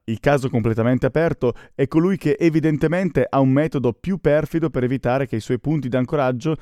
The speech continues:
siano mandati dentro. Non è molto funzionale, perché tali casi finiscono quasi, finiscono sempre, presto o tardi, per essere molto occlusi, ma dispongono semplicemente di un metodo più caparbio per combattere tale meccanismo del mandare dentro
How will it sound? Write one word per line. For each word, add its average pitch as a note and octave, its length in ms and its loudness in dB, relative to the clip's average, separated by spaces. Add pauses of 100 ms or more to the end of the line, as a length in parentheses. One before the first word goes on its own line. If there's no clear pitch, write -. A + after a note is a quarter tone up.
(160)
siano F#3+ 360 0
mandati D3 380 2
dentro. G#2 500 -2 (300)
Non C3 180 4
è D3+ 60 4
molto A#2+ 240 0
funzionale, G#2 560 -2
perché A2+ 260 -2
tali C#3+ 160 -2
casi D#3 320 -2
finiscono C#3+ 520 -2
quasi, C#3 540 -2 (260)
finiscono F3 440 -2
sempre, C3 460 0
presto A#2+ 240 -4
o D3 40 -6
tardi, D#3+ 440 -2 (260)
per D#3+ 140 -2
essere D#3+ 320 2
molto F3 400 2
occlusi, A#2+ 600 -2 (280)
ma D3 160 0
dispongono D#3+ 600 0
semplicemente E3 800 -4
di C3 80 -2
un B2+ 80 4
metodo C3+ 320 0
più C#3 160 -4
caparbio B2+ 600 0
per A#2+ 200 -2
combattere C#3 640 -2
tale F3+ 240 0
meccanismo C3+ 600 0
del B2+ 160 0
mandare C#3+ 400 0
dentro A#2+ 420 -2